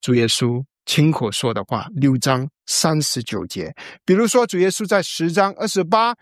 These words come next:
二十九节，主耶稣说：“我与他们同在的时候，因，对不，对不起，我又赐给他们永生，他们永不灭亡，谁也不能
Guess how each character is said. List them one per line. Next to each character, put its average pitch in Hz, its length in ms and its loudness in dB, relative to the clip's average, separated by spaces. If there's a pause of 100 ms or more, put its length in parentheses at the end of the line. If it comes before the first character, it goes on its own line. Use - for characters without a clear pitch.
(120)
二 190 100 0
十 175 200 -2
九 135 200 -6
节， 113 320 -8 (180)
主 147 120 -4
耶 147 100 0
稣 147 160 -6
说 143 400 -4 (320)
：“我 226 220 4
与 214 180 0
他 220 180 2
们 196 200 2
同 170 300 -2
在 254 220 2
的 165 140 -4
时 143 160 -6
候， 147 300 0 (400)
因， 302 340 0 (360)
对 165 120 -2
不， 156 140 -8
对 180 100 -2
不 151 80 0
起， 139 140 -4
我 165 180 4
又 294 140 4
赐 - 220 0
给 220 160 2
他 202 160 0
们 208 160 -2
永 151 280 0
生， 240 360 -2 (920)
他 254 140 2
们 262 180 2
永 180 320 0
不 294 300 2
灭 190 340 -2
亡， 123 380 -6 (320)
谁 311 260 2
也 285 140 4
不 302 180 -4
能 269 300 -2